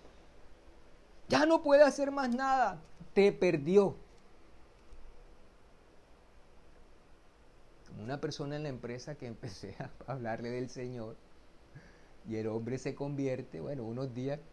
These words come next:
caminó con el Señor bien firme, y los ane-, a-, los amigos de parranda, de mujeres y todo,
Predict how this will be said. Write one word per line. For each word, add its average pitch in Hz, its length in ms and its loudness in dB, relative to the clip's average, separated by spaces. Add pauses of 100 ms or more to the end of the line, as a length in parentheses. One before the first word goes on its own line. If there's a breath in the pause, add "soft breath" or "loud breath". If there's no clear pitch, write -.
(260)
caminó 107 360 -8
con 120 140 -8
el 123 80 -8
Señor 117 260 -6
bien 123 220 -6
firme, 110 320 -8 (800)
y 113 100 -10
los 110 160 -6
ane-, 104 300 -10
a-, 98 240 -10
los 104 160 -10
amigos 104 480 -8
de 135 120 -4
parranda, 135 640 -4 (840)
de 110 100 -8
mujeres 107 500 -8
y 127 60 -8
todo, 120 380 -6